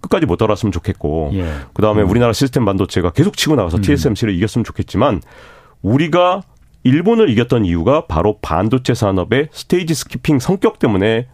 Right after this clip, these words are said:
Speaker 1: 우리가 따라갈 수 있었기 때문에
Speaker 2: 예.
Speaker 1: 한마디로 이런 거죠. 쭉 브이에이치에스부터 따라가는 게 아니라
Speaker 2: 예.
Speaker 1: 갑자기 스트리밍 서비-, 서비스로 갈 수 있는 산업.
Speaker 2: 예.
Speaker 1: 단계를 적어도 두, 한 단계나 두 단계는 뛰어넘을 수 있는 그런 산업이기 때문에
Speaker 2: 예.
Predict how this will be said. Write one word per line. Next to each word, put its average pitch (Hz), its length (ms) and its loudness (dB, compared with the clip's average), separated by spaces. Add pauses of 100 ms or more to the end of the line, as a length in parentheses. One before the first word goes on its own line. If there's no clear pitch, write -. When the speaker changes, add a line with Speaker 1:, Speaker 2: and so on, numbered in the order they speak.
Speaker 1:
우리가 95 180 0
따라갈 117 240 2
수 - 140 -4
있었기 - 240 -6
때문에 80 400 -2
Speaker 2:
예. 87 300 -6
Speaker 1:
한마디로 214 500 0 (100)
이런 147 180 2
거죠. 82 180 -4 (360)
쭉 185 440 2
브이에이치에스부터 135 560 -2
따라가는 156 300 2
게 131 60 2
아니라 127 260 0 (100)
Speaker 2:
예. 87 260 -6
Speaker 1:
갑자기 - 300 0
스트리밍 156 320 0
서비-, 117 260 -4
서비스로 113 380 -2
갈 92 160 -2
수 - 100 -6
있는 78 100 -2
산업. 82 260 -4
Speaker 2:
예. 85 340 -6
Speaker 1:
단계를 123 320 0
적어도 110 280 2
두, 117 140 -2
한 185 220 0
단계나 151 320 2
두 107 120 -4
단계는 113 400 2
뛰어넘을 165 460 0
수 - 160 -4
있는 120 260 0 (360)
그런 135 280 2
산업이기 110 540 0
때문에 90 500 0
Speaker 2:
예. 87 200 -6